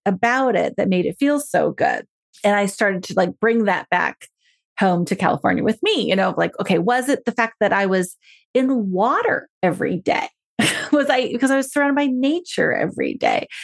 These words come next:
And one of the thoughts was 'cause there was just less stuff.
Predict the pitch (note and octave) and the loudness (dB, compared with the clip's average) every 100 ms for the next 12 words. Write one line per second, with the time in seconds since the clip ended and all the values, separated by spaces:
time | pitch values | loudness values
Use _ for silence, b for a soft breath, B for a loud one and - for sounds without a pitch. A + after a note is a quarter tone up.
0 | B B B B G#3+ G3+ F#3 F#3 G#3 D#4+ | B B B B 2 4 2 2 0 0
1 | - E3+ - A3 - B3 A#3+ C4 D4 D#4 | 0 -2 -6 -10 -2 0 2 0 0 -2
2 | - E4 - _ _ A3+ A3 A#3 A#3+ - | -2 -4 -4 _ _ 0 2 0 -2 -8
3 | - - - - F#3+ E4+ A#4+ - - | -10 -14 -14 -2 0 2 -2 -6 -18